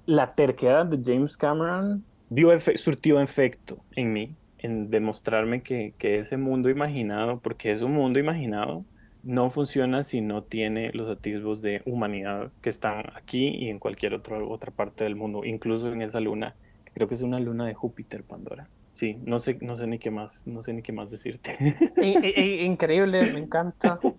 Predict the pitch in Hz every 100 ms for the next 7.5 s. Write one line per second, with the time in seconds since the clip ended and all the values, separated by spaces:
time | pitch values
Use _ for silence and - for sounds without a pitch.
0 | - - 151 - 156 147 143 - - _
1 | 175 - 190 180 180 180 185 180 180 170
2 | 147 151 - 147 123 120 - _ _ -
3 | 139 - 127 - 185 254 247 240 - -
4 | - _ _ - - 180 - 196 - 180
5 | - 175 175 170 160 165 165 - 170 156
6 | 160 - - 160 151 147 156 - 160 -
7 | 147 165 - 165